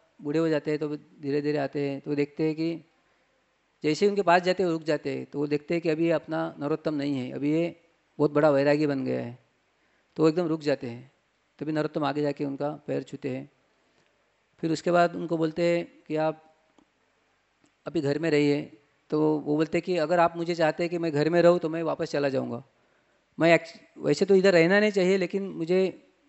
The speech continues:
मेरे गुरु ने आज्ञा दिया है इसलिए मैं इधर आया हूँ। मैं जो अपना चंडी मंडप है, जो दे-, वो मंडप में जो मंदिर है अपने गांव का, वो उसमें रहूँगा और आपको मैं रोज़ प्रणाम करने आया करूँगा। तो बोलते, "ठीक है, आपको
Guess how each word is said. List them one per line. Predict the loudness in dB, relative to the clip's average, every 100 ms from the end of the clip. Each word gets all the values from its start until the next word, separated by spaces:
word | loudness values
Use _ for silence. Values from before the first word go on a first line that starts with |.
| -6
मेरे | -2 0
गुरु | 0 0
ने | -2
आज्ञा | -2 -2 -2
दिया | 0 2
है | 0
इसलिए | -2 -6
मैं | -6
इधर | -6 -4
आया | -6 -6
हूँ। | -10 -18 _ _ _ _ 0
मैं | 0 0 -6 -6
जो | 0
अपना | 0 0 -4 -6 -14 -6
चंडी | -4 -2 -4 -6 -10
मंडप | -4 0 0
है, | 0 -4 _ _ _ _ _ _ _ _ _ _ _ -4
जो | -4 -4 -14 _ -20
दे-, | -10 -8 -8 -12 -10
वो | 0 0
मंडप | 2 0 -2 -2
में | -4 -2
जो | -4
मंदिर | -4 0 2
है | 2
अपने | 0 -6
गांव | -4 -4
का, | -6
वो | -6 -6
उसमें | -6 -2 6
रहूँगा | 8 8 6 2 -4 _ _ _ _ _ _ _ _ -4
और | -2
आपको | -2 -2 -6
मैं | -6 -8 -10
रोज़ | -6 -6
प्रणाम | -6 -6 -6
करने | -8 -10
आया | -10
करूँगा। | -10 -12 -14 -16 -20 _ _ _ _ _ _ -6
तो |
बोलते, | -4 -2
"ठीक | 0 2
है, | 2
आपको | 0 -2